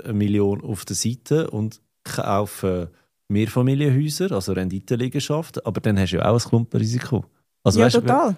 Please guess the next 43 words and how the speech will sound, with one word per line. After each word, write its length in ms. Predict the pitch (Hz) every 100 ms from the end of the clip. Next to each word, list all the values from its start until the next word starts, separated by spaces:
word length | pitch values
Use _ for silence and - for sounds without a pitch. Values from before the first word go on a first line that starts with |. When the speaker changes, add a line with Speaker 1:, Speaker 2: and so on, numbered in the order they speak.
| -
Speaker 1:
wenn, 100 | -
Speaker 2:
ja. 80 | 202
Speaker 1:
wenn 140 | 226 120
du 80 | 131
jetzt 180 | 117
eine 220 | 135 131 127
Rendite, 340 | 120 143 143 -
also 220 | 90 76 _ _ _ _ _ _ -
immer 340 | 104 113 117
die 60 | 107
Frage, 240 | - 110
wie 80 | 101
gross 260 | 101 110 -
das 120 | 117
Portemonnaie 560 | 120 127 - 131 143 123
ist, 120 | -
oder? 240 | 113 120
Aber 140 | 127 104
wenn 160 | 117
einer 220 | 113 113 110
eine 160 | 107
Renditeliegenschaft 840 | 113 120 151 143 147 143 147 139
kauft 320 | - 131 131 -
für 220 | 135 135 - _
vier 200 | - 131
Millionen, 520 | 139 143 117 87 71 - _ _ _ -
dann 120 | 110
muss 200 | 123 -
er 80 | 101 -
eine 80 | 110
Million 500 | 104 107 101 98 95
Cash 420 | - 98 90 -
bringen. 380 | - 127 180 139
Und 200 | - 92
dann 140 | 120 127
nehme 220 | 135 151
ich 60 | 123
mal 240 | 113 104
an, 520 | - 127 123 127 139
ist 160 | 117 -
dann 120 | 110
mal, 300 | 104 95 95 92 92 90 90
äh, 40 | 87